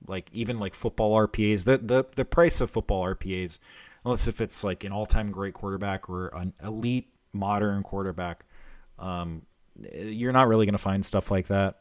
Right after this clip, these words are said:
for, for, for football. But for basketball, like, stuff like this can ten X a card's value, tw-, twenty X a car-,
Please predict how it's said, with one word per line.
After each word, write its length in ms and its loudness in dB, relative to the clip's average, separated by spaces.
for, 360 -8
for, 640 -6
for 160 -4
football. 500 0
But 80 0
for 100 -2
basketball, 720 6
like, 320 -6
stuff 340 0
like 200 -2
this 240 -4
can 480 -8
ten 260 2
X 380 -4
a 40 -14
card's 380 -8
value, 440 -6
tw-, 500 -12
twenty 340 -4
X 200 -4
a 40 -10
car-, 140 -14